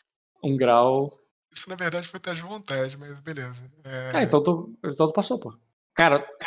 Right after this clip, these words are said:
Speaker 1: tu vai hesitar por um momento, tu vai ficar apavorado de medo, mas não vai te impedir de agir. Então o quê? Tu vai fazer o quê? Tu vai querer empurrar e queimar destino? Empurrar seria tu vai passar automaticamente no teste de força.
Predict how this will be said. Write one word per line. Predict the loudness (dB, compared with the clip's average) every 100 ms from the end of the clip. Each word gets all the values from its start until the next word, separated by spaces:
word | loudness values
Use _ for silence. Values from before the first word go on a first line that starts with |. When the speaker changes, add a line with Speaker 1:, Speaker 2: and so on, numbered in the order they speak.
| 2
Speaker 1:
tu | 2
vai | 6 8 10
hesitar | 8 8 2 0 0 2 0 -2
por | 0
um | 2
momento, | 2 0 0 0 -2 -4
tu | -2 0
vai | 2 4 2 0 -6 -12 -16 -18 _ _
ficar | 0 0
apavorado | 4 6 6 8 6 4
de | 0
medo, | 2 4
mas | 4 2
não | 2
vai | 4 2
te | 4
impedir | 2 2 -2
de | 2
agir. | 2 2 -4 -6 _ _ -8
Então | 0 0
o |
quê? | 2 0
Tu | 4
vai | 6
fazer | 6 4
o |
quê? | 2
Tu | 4
vai | 2
querer | 4 0
empurrar | 0 2 2
e |
queimar | 4 0 0
destino? | -2 0 2 2 0 -6 -16 -10 -2
Empurrar | -2 0 2 4
seria | 4 4
tu | 2 4
vai | 4
passar | 4 2
automaticamente | 2 2 0 -2 -2
no | 0
teste | 2 0
de | 2
força. | 2 2 0 -4